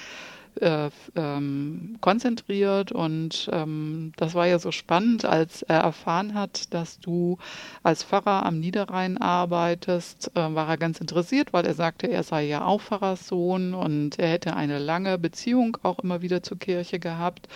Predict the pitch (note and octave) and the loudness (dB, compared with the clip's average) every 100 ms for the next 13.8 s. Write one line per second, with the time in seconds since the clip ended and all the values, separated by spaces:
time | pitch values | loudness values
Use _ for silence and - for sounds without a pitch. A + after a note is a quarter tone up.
0 | - - - - - - F#3+ F#3+ F#3 E3 | -14 -14 -14 -16 -4 0 2 4 4 4
1 | G#3 G3 F#3+ F#3 - - E3+ F3 F3 F3+ | 2 4 4 4 2 0 2 2 4 6
2 | G3+ G#3+ - - F3+ E3+ E3 E3+ F3 - | 6 2 -2 0 4 4 4 4 2 4
3 | E3+ F3 F3 F3 D#3 E3+ - E3+ - D#3+ | 2 4 4 2 0 -2 -4 -4 -2 -4
4 | D3+ F3 E3+ E3 E3 F3 E3 D#3+ C#3+ C#3 | -2 -2 -2 -4 -2 -4 -6 -4 -4 -2
5 | D3+ E3 F3 - - E3 D3 G3 - - | -2 0 -2 -4 -2 0 0 -4 -8 -12
6 | - G3 - E3 E3 D#3 F3+ F#3+ - F3 | -12 -10 -8 -6 -4 -4 -6 -8 -8 -6
7 | E3 D3+ F3+ - E3 D#3 E3+ G#3 - A#3 | -4 0 0 -2 -2 0 0 0 2 -2
8 | - - - _ _ _ _ - - - | -2 -12 -20 _ _ _ _ -20 -18 -16
9 | - - F#3+ F#3+ F#3 E3 F3 F3+ E3+ D#3 | -16 2 4 6 6 10 8 8 4 2
10 | E3 E3+ E3 F3 - - F3 E3 F3+ F3 | 2 4 6 6 4 2 4 4 2 2
11 | D3 D#3 - G3+ A#3 C4+ G#3+ F3+ F3 F#3 | 2 2 2 2 6 6 6 4 4 2
12 | - F#3 G3 G#3+ A3+ G#3+ - F3 G3 - | 4 4 4 2 2 2 2 2 0 -2
13 | - - - D#3+ D#3+ - - | -6 -2 2 4 4 2 -2